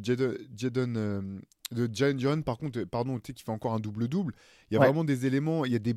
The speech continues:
Speaker 1: il y a des bons joueurs dans cette équipe. Il y a vraiment, il y a vraiment du potentiel. Mais, euh... Je sais pas si c'est effectivement, si c'est psychologique ou si c'est que, euh, le staff arrive pas à trouver la bonne rotation, en fait. C'est le moment où vraiment tout va cliquer avec tes titulaires et ensuite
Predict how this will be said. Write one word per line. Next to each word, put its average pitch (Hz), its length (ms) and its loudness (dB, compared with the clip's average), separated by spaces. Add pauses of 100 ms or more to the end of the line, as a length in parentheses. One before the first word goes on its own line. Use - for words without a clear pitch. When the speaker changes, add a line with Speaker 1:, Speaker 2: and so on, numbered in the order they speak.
Speaker 1:
il 113 60 -2
y 117 40 2
a 110 40 0
des 107 100 0
bons 139 220 -4
joueurs 185 240 0
dans 165 80 -2
cette 147 200 -6
équipe. 165 360 -6
Il - 20 0
y 113 40 2
a 104 40 2
vraiment, 120 280 -2
il 123 100 -6
y 117 40 -2
a 107 40 0
vraiment 127 340 -4
du 151 100 -6
potentiel. 139 560 -2 (600)
Mais, 131 300 2
euh... 107 440 2 (340)
Je 117 120 -2
sais 156 180 0
pas 220 160 0
si 190 160 -6
c'est - 140 -2
effectivement, 175 500 -4
si 151 160 -8
c'est 139 220 -4
psychologique 180 760 -2
ou 147 80 -4
si - 200 -10
c'est 165 200 -2
que, 127 380 2 (340)
euh, 113 240 2
le 123 120 0
staff - 300 -2
arrive 123 200 2
pas 151 120 0
à 147 40 0
trouver 143 280 -2
la 127 100 2
bonne 147 240 0
rotation, 143 520 0
en 123 40 -6
fait. 104 180 -6 (160)
C'est 135 100 -6
le 135 60 -4
moment 131 320 0
où 123 80 0
vraiment 127 300 -2 (120)
tout 170 140 -2
va 151 140 2
cliquer 156 480 0
avec 131 260 0
tes 139 100 -2
titulaires 147 540 -2
et 143 60 2
ensuite 135 440 -4